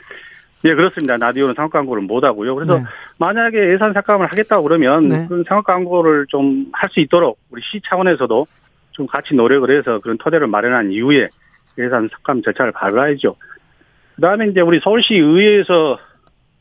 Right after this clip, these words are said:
Speaker 1: 어, 이렇게 무작정 그것은 바-, 반대, 불만 얘기하는 게 아니고요. 이 예산 삭감한 것은 잘못된 게 있으면 당연히 삭감하고
Speaker 2: 네.
Speaker 1: 수정해야겠죠.
Speaker 2: 네.
Speaker 1: 예를 들어서 이 사람이 아파서 수술을 하라고,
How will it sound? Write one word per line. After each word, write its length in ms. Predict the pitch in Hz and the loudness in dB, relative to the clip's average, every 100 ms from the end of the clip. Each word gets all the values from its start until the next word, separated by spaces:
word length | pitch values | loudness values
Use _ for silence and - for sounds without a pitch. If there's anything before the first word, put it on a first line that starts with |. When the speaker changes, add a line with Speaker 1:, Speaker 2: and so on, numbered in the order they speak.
| _ _ _ _ - | _ _ _ _ -16
Speaker 1:
어, 480 | 110 110 107 107 107 | -12 -8 -6 -6 -8
이렇게 220 | 101 117 | -8 -8
무작정 520 | 101 - - - 220 | -6 -6 -6 -4 -2
그것은 280 | 190 190 151 - | 0 0 -2 -6
바-, 400 | - - - 131 | -8 -6 -6 -4
반대, 560 | 170 214 202 160 110 - _ _ _ | 0 0 0 0 -2 -6 _ _ _
불만 360 | - 117 220 202 | -6 -2 0 2
얘기하는 380 | 170 170 143 175 | 2 0 0 0
게 60 | |
아니고요. 520 | 113 107 98 127 160 - _ _ _ _ _ _ - | 0 -2 0 0 0 -6 _ _ _ _ _ _ -6
이 160 | 180 | 0
예산 220 | 170 202 | 2 2
삭감한 360 | 190 185 208 190 | -2 -2 -2 -2
것은 140 | 196 - | -4 -2
잘못된 360 | 147 180 185 | -2 0 0
게 60 | 143 | 0
있으면 360 | - 180 156 | -2 0 0
당연히 540 | - - 151 233 185 147 - | -2 -2 0 2 0 -2 -6
삭감하고 680 | - 185 160 170 123 139 - | -4 -2 -2 0 0 -2 -4
Speaker 2:
네. 180 | 143 147 196 | -8 -8 -8
Speaker 1:
수정해야겠죠. 760 | 196 160 165 202 170 - 92 - | -6 -4 -2 0 -2 -4 -16 -10
Speaker 2:
네. 280 | 139 143 180 - | -2 -2 -2 -2
Speaker 1:
예를 220 | 202 226 | 0 0
들어서 320 | 202 190 170 147 _ _ _ _ - _ - | 0 0 0 -2 _ _ _ _ -20 _ -14
이 80 | 156 | -14
사람이 480 | - 214 233 220 135 | -6 -4 -2 0 0
아파서 460 | 110 - 160 123 | -2 -2 -2 -2
수술을 420 | - 190 226 196 | -6 -8 -4 -4
하라고, 640 | 127 156 151 113 107 107 | -2 -2 -2 -2 -4 -4